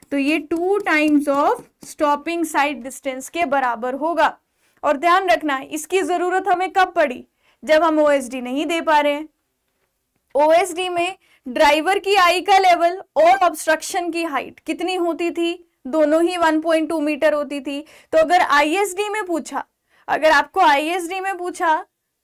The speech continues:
कि ड्राइवर की आई का लेवल और ऑब्जेक्ट की हाइट कितनी कितनी लेनी है, तो आंसर क्या होगा? इस केस में ये दोनों वैल्यूज कितनी होंगी? सेम, वन पॉइंट टू मीटर होगी।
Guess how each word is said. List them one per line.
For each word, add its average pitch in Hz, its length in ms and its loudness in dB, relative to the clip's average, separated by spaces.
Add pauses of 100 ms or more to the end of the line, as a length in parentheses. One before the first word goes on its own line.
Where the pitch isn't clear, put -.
(120)
कि 339 340 -4 (420)
ड्राइवर 294 540 -2
की 403 180 4
आई 370 220 4
का 392 180 2
लेवल 359 440 -2 (320)
और 349 280 6
ऑब्जेक्ट 302 680 0
की 349 140 -6
हाइट 349 360 -2
कितनी 339 320 -8
कितनी 339 240 -8
लेनी 320 280 -6
है, 339 100 0
तो 359 100 -4
आंसर 294 360 -6
क्या 339 160 -2
होगा? 302 360 -4 (800)
इस 339 200 -6
केस 359 280 -6
में 359 220 -4
ये 359 60 -6
दोनों 339 320 0
वैल्यूज 339 360 0
कितनी 349 320 -6
होंगी? 285 420 -4 (160)
सेम, - 360 -12 (360)
वन 302 240 0
पॉइंट 277 280 -4
टू 262 100 -12
मीटर - 300 -14
होगी। - 260 -20